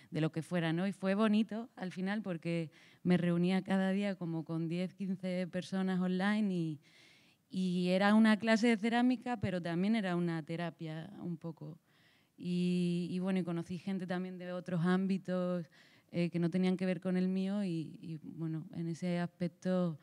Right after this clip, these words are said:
eh, pues yo me llevo un, como un buen recuerdo de eso, ¿no? Luego, por supuesto,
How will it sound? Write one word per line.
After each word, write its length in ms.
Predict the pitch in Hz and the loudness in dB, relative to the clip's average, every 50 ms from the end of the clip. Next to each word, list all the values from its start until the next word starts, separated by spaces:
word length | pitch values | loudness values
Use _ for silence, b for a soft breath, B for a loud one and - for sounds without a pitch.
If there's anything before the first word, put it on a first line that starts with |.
| b b b b b b b | b b b b b b b
eh, 480 | - - - 165 165 160 160 160 151 160 165 - _ _ _ - | -10 -6 -4 -2 -2 0 0 -2 -2 -4 -8 -12 _ _ _ -6
pues 260 | - 160 160 156 156 170 180 156 170 165 | -4 -4 -2 -2 -2 -4 -6 -6 -8 -8
yo 200 | 170 175 180 175 | -6 -6 -4 -4
me 300 | 180 180 185 185 175 170 | -4 -2 -2 0 -2 -2
llevo 440 | 160 170 170 170 175 175 170 170 165 | -2 -2 -2 -2 -2 -2 -2 -2 -2
un, 360 | 156 160 160 160 160 156 151 - _ _ | -4 -4 -4 -4 -6 -8 -10 -14 _ _
como 160 | - 160 165 165 | -6 -4 -2 -2
un 40 | 165 | 0
buen 180 | 170 170 170 | 0 0 0
recuerdo 440 | 165 185 170 - 185 185 180 202 214 | 0 -2 -2 0 2 2 2 2 2
de 180 | 190 170 165 175 | 2 2 2 0
eso, 180 | 175 - 165 160 | 0 0 0 2
¿no? 100 | 160 175 | 2 2
Luego, 480 | 180 175 165 165 180 180 170 160 151 - B B B B B B B B | 2 2 0 0 0 0 0 -2 -4 -10 B B B B B B B B
por 140 | - 180 151 | -6 -6 -6
supuesto, 800 | - 170 147 - 170 165 143 - - 180 180 175 170 165 156 147 | -6 -8 -8 -8 -8 -8 -8 -8 -6 -2 0 2 2 2 0 -4